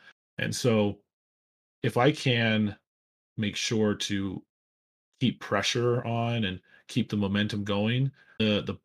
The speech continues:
the, that intensity allows players to really flow through kind of the s-, the story in a way.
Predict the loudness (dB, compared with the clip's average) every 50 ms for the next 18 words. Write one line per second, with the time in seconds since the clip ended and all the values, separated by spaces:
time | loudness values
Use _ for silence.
0 | _ _ -14 -10 -8 -8 -6 -2 2 2 4 4 2 0 0 0 2 2 2 2
1 | 0 2 2 2 2 2 0 -4 -6 -4 -4 -2 -2 -2 -2 -2 -4 -6 -8 -6
2 | -2 0 0 0 0 -2 -4 -4 -6 -4 -4 -2 -2 -2 -2 -4 -6 -10 _ -20
3 | -20 _ _ _ _ _ _ _ _ -4 0 2 2 2 4 2 2 2 0 -2
4 | -4 _ _ _ _ _ _ _ _ _ _ -8 -4 -2 0 2 2 2 2 2
5 | 0 -2 -4 -8 _ _ _ _ _ _ _ _ _ _ _ -20 -18 -8 -2 0
6 | 2 2 4 2 2 0 -2 -4 -8 -6 -4 -4 -4 -4 -4 0 2 2 4 4
7 | 4 4 2 2 0 0 0 0 0 0 0 -2 -4